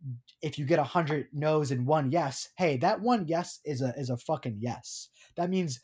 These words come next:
there are people out there that will care. And just because it's a hundred no's in the beginning and one yes, uh,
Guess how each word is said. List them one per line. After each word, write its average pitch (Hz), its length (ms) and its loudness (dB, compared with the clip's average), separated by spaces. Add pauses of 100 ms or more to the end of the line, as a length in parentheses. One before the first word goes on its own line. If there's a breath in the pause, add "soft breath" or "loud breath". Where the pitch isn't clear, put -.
(120)
there 143 100 -2
are 131 100 -4
people 208 340 0
out 151 260 -2
there 104 320 -6 (180)
that 123 160 -6
will 131 280 2
care. 104 380 -6 (200 soft breath)
And 147 80 -6
just 156 120 -4
because 190 220 0
it's 175 100 -8
a 170 40 -2
hundred 175 280 -2
no's 156 280 0
in 139 80 -4
the 131 40 -2
beginning 131 320 0
and 120 140 -2
one 131 220 0
yes, 127 340 -4 (640)
uh, 120 240 -4